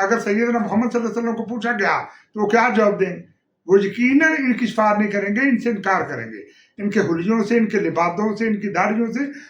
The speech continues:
وہ منہ دوسری طرف موڑ لیں گے۔ یہ کفر ہے، بڑا کفر۔ میں، میرا یہ اختلاف ہے اپنے مسلمان بھائیوں سے، باقی یہ میرے بھائی ہیں کہ ایک پلیٹ فارم پہ آئے۔ اسلام فرقہ بازی کی اجازت نہیں دیتا،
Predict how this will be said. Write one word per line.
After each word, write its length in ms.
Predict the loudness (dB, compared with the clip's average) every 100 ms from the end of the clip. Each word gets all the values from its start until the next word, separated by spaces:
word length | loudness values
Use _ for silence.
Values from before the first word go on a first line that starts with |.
| -4
وہ 120 | 0 4
منہ 120 | 2 2
دوسری 240 | -2 -4
طرف 160 | 0 0
موڑ 160 | 0 -4
لیں 120 | -6
گے۔ 160 | -10 -20 _ _ _ _ _ _ _ _ _ -2
یہ 140 | 0 2
کفر 280 | 0 0 0
ہے، 100 | -2 -2
بڑا 160 | -2
کفر۔ 400 | -4 -6 -6 -6
میں، 120 | -4 -4 0
میرا 220 | 2 4 4
یہ 140 | 2
اختلاف 460 | 0 -2 -2 -2 -2
ہے 40 |
اپنے 220 | -4 -6
مسلمان 440 | -8 -8 -8 -8 -6
بھائیوں 340 | -8 -8 -8
سے، 60 | -8 -8 -14 -10 -2
باقی 220 | 0 4
یہ 120 | 4
میرے 160 | 4 2
بھائی 320 | 2 2 2
ہیں 120 | 0 -8 -20 _
کہ 60 | -2 4 4
ایک 260 | 4 2
پلیٹ 220 | 2 2
فارم 240 | 2 0 2
پہ 60 |
آئے۔ 260 | -2 -2 -6
اسلام 380 | -8 -2 0 2
فرقہ 240 | 2 2 2
بازی 160 | 4 2
کی 80 | 0
اجازت 260 | 2 2
نہیں 200 | 0 -2
دیتا، 200 | -4 -6